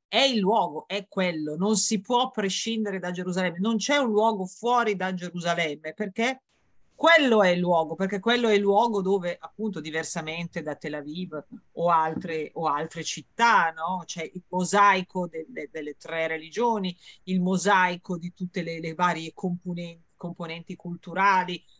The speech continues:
che sono ancora più mischiate, che si esprimono nella maniera forse più viscerale anche, no? Che, che in altre città.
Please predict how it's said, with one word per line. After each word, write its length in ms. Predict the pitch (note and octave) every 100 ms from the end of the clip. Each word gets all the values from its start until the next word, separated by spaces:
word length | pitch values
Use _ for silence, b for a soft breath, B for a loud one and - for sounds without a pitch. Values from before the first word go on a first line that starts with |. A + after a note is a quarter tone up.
| _
che 120 | F#3+
sono 380 | F#3+ G3 F3+ -
ancora 300 | G3+ F#3+ G#3
più 100 | G3
mischiate, 400 | F#3+ F3+ E4 E4+
che 140 | G#3 G#3+
si 120 | -
esprimono 540 | G#3 - B3 D#4 B3+
nella 240 | G3+ G3 F#3+
maniera 460 | F#3+ F#3+ B3+ A#3+
forse 360 | F#3 G#3+ G3+ F#3
più 140 | -
viscerale 720 | F3 F3+ E3 D#3+ E3+ D3 D3
anche, 480 | D3 C#3+ C#3 _ C#3+
no? 220 | C#3+ D3 _ _ _ -
Che, 640 | F#3 E3 D#3 D3 D3 D3 C#3
che 120 | F#3
in 160 | F3 E3+
altre 260 | D#3+ E3
città. 340 | D3+ D#3 D3